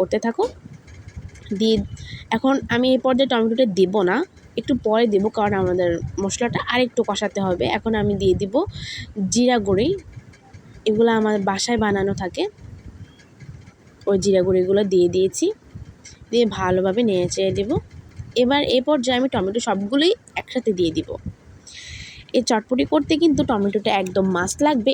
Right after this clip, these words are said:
এটা কিন্তু কোনোভাবে স্কিপ করা যাবে না। তো আমি টমেটোগুলো দিয়ে ভালোভাবে নেড়ে চেড়ে নিচ্ছি, ততক্ষণ পর্যন্ত নাড়বো যতক্ষণ পর্যন্ত এগুলো একদম গলা গলা হয়ে না যায়। এর পাশে ছোলাটা আমি আগুন বন্ধ করে দিয়েছি,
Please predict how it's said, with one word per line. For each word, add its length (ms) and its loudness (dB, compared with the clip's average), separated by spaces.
এটা 200 -2
কিন্তু 200 -2
কোনোভাবে 480 2
স্কিপ 220 -4
করা 220 0
যাবে 240 -2
না। 60 -6
তো 80 -8
আমি 160 0
টমেটোগুলো 480 0
দিয়ে 140 2
ভালোভাবে 500 0
নেড়ে 260 0
চেড়ে 200 0
নিচ্ছি, 280 -2
ততক্ষণ 360 2
পর্যন্ত 220 4
নাড়বো 340 2
যতক্ষণ 280 0
পর্যন্ত 220 0
এগুলো 180 4
একদম 180 0
গলা 260 2
গলা 260 2
হয়ে 240 0
না 60 -2
যায়। 160 -6
এর 100 -2
পাশে 260 0
ছোলাটা 400 2
আমি 200 0
আগুন 240 2
বন্ধ 160 0
করে 220 4
দিয়েছি, 260 0